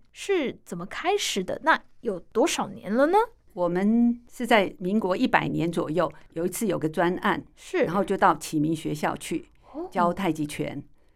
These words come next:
Speaker 2: 效果非常好，所以呢，我们就后来就移师到新庄盲人重建院。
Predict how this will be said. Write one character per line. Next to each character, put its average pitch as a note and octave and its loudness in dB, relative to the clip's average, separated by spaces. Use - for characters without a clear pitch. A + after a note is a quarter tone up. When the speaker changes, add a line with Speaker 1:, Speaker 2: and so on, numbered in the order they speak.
Speaker 2:
效 A3 2
果 - -6
非 A3 2
常 E3 0
好， D#3 -4
所 - -6
以 F3 4
呢， D3+ 2
我 D3 -2
们 D#3 0
就 E3+ 0
后 F#3 2
来 C#3 2
就 - -6
移 D#3 -4
师 F#3 -2
到 E3 6
新 A3 2
庄 G#3 4
盲 E3+ 2
人 D#3+ 4
重 D#3+ 0
建 E3+ 4
院。 F3+ 4